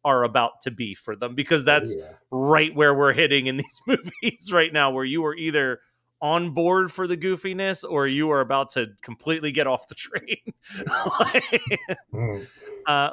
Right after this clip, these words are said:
Speaker 1: but how about what, where else can people get some more Joey in their lives?
Speaker 2: Sure. Um, so you can, uh, always hop on over to Scary Stories to Pod in the Dark if you like, uh, hearing about scary stories.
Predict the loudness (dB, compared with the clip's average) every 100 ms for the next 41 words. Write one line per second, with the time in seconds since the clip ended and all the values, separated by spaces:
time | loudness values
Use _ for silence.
0 | -2 0 2 2 0 -2 0 -2 -2 0
1 | 0 -2 -4 -6 -6 -8 -6 -6 -6 -4
2 | -4 0 2 2 0 -4 -6 -8 -8 -6
3 | -6 -8 -10 -12 -2 2 2 0 0 6
4 | 10 10 8 2 -4 -2 -2 -2 0 4
5 | 4 4 2 2 2 0 -2 -8 -18 _
6 | _ -4 -2 0 0 0 0 -2 -2 -2
7 | -2 -4 -2 0 2 0 2 2 2 -2
8 | -2 0 0 0 2 2 2 -2 -8 -8
9 | -4 -4 -4 -4 -4 -4 -6 -6 -6 -6
10 | -4 -4 -4 -2 0 0 -2